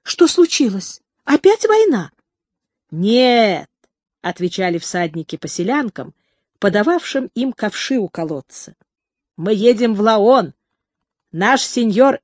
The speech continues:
Эд получает там парижский лен». Там, во дворце, Рикардо держала себя именинницей.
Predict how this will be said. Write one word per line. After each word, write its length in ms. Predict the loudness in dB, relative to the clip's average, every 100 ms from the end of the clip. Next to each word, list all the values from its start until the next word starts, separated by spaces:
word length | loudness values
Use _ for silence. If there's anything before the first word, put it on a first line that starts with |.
| 0
Эд 400 | 2 2 -2 -6
получает 580 | -2 0 0 2 2 0
там 220 | 0 0
парижский 720 | -2 -2 0 -2 -6 -4 -2
лен». 380 | 2 2 2 -4 _ _ _ _ _ _ _ _ _ _ _ _ _ _ _ -6
Там, 280 | -2 -2 -4
во 140 | -6
дворце, 580 | -8 -12 -12 -4 -4 -4 _ _ _ _ _ -6
Рикардо 580 | -4 -2 0 0 0 -2
держала 480 | -4 -4 -4 -4
себя 360 | -4 -6 -4 -4
именинницей. 840 | -4 -6 -6 -10 -14 -20 -18 -18